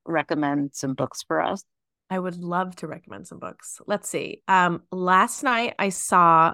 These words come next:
Speaker 2: um, Lydia Kiesling read from Mobility. She's a friend. However, even if she wasn't my friend, I would love this book. And we were talking about oil. So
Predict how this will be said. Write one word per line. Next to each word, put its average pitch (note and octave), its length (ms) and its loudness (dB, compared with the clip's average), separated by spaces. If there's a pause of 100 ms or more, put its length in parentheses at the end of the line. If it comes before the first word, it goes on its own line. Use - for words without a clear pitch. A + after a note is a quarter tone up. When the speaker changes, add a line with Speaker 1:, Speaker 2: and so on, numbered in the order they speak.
Speaker 2:
um, E3 380 -4
Lydia E3 300 2
Kiesling F3+ 680 -2
read F3+ 360 2
from E3 440 2
Mobility. E3 760 2 (420)
She's G3 320 2
a A3 100 6
friend. G3 520 4
However, G3 880 2 (460)
even G#3+ 180 0
if C4+ 100 -2
she - 200 -2
wasn't A3+ 420 2
my E3+ 180 4
friend, D#3 600 -2
I E3+ 140 2
would D#3 340 -2
love F3 360 2
this D#3+ 140 0
book. - 260 -2
And E3 140 -4
we E3+ 60 2
were E3+ 80 2
talking E3+ 180 -2
about D#3+ 220 -2
oil. D3+ 340 0
So D3+ 380 -2